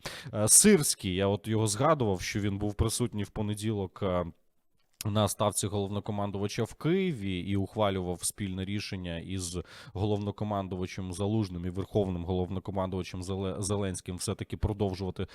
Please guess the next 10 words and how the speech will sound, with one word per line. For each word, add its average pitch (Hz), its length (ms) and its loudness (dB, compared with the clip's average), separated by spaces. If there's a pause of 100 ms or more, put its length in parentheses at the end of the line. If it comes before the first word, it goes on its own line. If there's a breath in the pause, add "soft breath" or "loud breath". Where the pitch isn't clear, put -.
(160 loud breath)
спеціальну 98 600 0
операцію 95 580 0
в 101 60 -6
Бахмуті. 151 520 0
От - 180 0
він 123 200 2 (200 loud breath)
вчетверте, 117 1120 2 (140)
тут - 220 -4
варто 104 340 2
наголосити, 101 720 -2